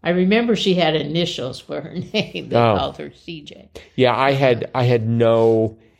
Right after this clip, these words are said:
Speaker 2: intuition whatsoever about that answer. I had to
Speaker 1: Right.
Speaker 2: get everything through the crosses.
Speaker 1: Mm-hmm.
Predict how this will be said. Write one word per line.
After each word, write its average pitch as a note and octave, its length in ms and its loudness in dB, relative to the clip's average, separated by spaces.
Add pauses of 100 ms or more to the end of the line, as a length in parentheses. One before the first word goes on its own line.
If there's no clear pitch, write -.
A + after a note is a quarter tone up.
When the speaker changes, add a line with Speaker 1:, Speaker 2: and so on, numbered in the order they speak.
(120)
Speaker 2:
intuition A2+ 680 0
whatsoever G#2 640 2
about F#2 240 -2
that F2+ 180 -2
answer. F2+ 280 -4
I F2 40 -4
had F#2+ 100 -4
to G2+ 60 -6
Speaker 1:
Right. G2 40 -4
Speaker 2:
get G2+ 120 -2
everything G2+ 340 -4
through F#2+ 180 -10
the F2 100 -8
crosses. F#2 540 -6
Speaker 1:
Mm-hmm. - 100 -20